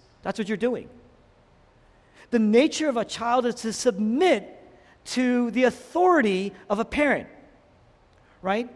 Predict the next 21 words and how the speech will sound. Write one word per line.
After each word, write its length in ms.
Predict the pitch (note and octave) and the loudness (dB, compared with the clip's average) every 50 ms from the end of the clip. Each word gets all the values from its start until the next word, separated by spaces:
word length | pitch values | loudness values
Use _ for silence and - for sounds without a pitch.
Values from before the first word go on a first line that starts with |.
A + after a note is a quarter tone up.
| - - - - | -20 -20 -10 -2
Do 60 | G#3 | 2
you 60 | B3+ | 4
know 80 | C#4+ D#4+ | 6 6
what? 180 | E4 E4 E4 E4 - - - - | 6 4 4 0 -6 -18 -18 -6
Let 160 | B3 C4 C#4 C#4+ | -4 -2 0 2
me 140 | C#4+ D4+ | 0 2
define 560 | B3 C4 - - - - B3+ C4 D4 D4+ C#4+ B3+ | 2 2 0 0 0 0 0 2 2 2 2 0
the 80 | C4 | 4
word 220 | B3 A#3+ A#3+ C4+ - | 6 6 6 6 6
authority 580 | F#3+ - - - C4 B3+ C4+ D4 C#4+ C4+ B3+ A3 | 2 -2 0 2 6 8 8 8 8 6 2 0
for 140 | A#3 A3 | -2 -4
you, 140 | A3+ G#3+ F#3+ | -4 -2 -4
because 220 | F3 F#3 A3 G3 E3+ | -2 -4 -4 -2 0
the 120 | A3+ G#3+ | 0 0
root 400 | G#3 A3+ B3+ D#4+ F#4 F#4+ E4+ D4+ | 2 4 6 8 8 8 6 4
word 240 | C#4 C4+ B3+ B3 B3 | 6 6 8 8 8
of 100 | A#3+ A3+ | 4 2
authority 460 | G#3 - - C#4+ E4 E4+ D#4 C4 A#3+ | -2 -4 -2 0 2 2 2 2 0
is 160 | A3+ F#3+ - | -2 -2 -2
what? 380 | B3 D#4+ D4+ B3 E3+ - - - - - - - _ _ _ _ _ _ | 2 2 4 4 2 0 -6 -12 -20 -20 -20 -20 _ _ _ _ _ _
Author, 720 | D#4+ F4 F#4+ G4 F4+ - - - D4 A#3+ F3+ C#3 A2 - | 6 8 8 8 8 6 4 2 4 4 4 2 -2 -8